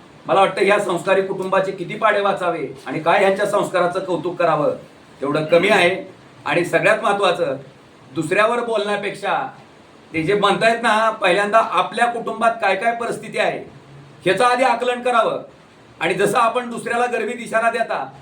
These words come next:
तसं आपल्या कुटुंबाच्या बाबतीतही बऱ्याचशा गोष्टी ओमराजेकडे बी आहेत,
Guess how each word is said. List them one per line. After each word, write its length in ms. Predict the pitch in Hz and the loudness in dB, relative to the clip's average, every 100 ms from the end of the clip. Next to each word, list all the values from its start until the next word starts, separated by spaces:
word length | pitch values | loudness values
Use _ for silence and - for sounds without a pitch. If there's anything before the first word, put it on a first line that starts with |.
| - - 180 | -20 -6 0
तसं 180 | 175 - | 0 2
आपल्या 340 | 170 208 240 254 | 0 2 4 2
कुटुंबाच्या 480 | 247 240 240 240 | 2 0 2 2
बाबतीतही 400 | 254 208 240 - | 4 2 2 -4
बऱ्याचशा 440 | 262 220 247 - 254 | 2 2 2 2 0
गोष्टी 560 | 262 - 240 185 135 - - - - | 0 -6 -6 -8 -10 -14 -20 -18 0
ओमराजेकडे 600 | 202 240 247 254 262 262 | 2 4 4 4 4 4
बी 60 | 269 | 4
आहेत, 240 | 262 247 | 2 0